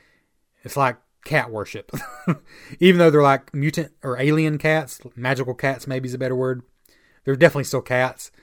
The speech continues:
So you're gonna love this if you're a cat lover, unless you just hate Tetris style gameplay <laughs> or hate card drafting. You're gonna love it. That's all of Cats.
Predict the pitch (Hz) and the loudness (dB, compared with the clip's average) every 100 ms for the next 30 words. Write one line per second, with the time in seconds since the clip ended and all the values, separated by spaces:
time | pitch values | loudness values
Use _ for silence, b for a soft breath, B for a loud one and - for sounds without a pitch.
0 | b b - 120 107 107 107 110 143 147 | b b -6 -4 -2 -4 -6 -4 0 2
1 | 147 131 135 127 117 113 117 113 104 98 | 2 2 -2 -2 -4 -4 -2 -2 -2 -8
2 | 95 - 107 95 107 98 101 95 95 92 | -12 -12 -14 -10 -10 -10 -12 -12 -12 -16
3 | b b b b b _ 127 131 - 117 | b b b b b _ -8 -6 -6 -8
4 | 110 - - 131 120 110 - _ _ _ | -10 -10 -6 -4 -4 -6 -20 _ _ _
5 | _ _ _ _ _ _ - 139 127 110 | _ _ _ _ _ _ -8 -6 -4 -6
6 | - 117 104 104 107 95 113 101 - 147 | -6 -6 -4 -6 -8 -10 -10 -10 -6 -6
7 | - 120 147 143 131 139 117 104 98 101 | -4 -4 -2 -4 -2 -2 -2 -4 -10 -12
8 | 110 110 98 104 92 - _ _ _ _ | -12 -10 -10 -10 -12 -18 _ _ _ _
9 | _ _ _ _ B B B B 165 170 | _ _ _ _ B B B B 2 6
10 | 202 214 - 190 160 - - | 8 6 6 0 0 -8 -18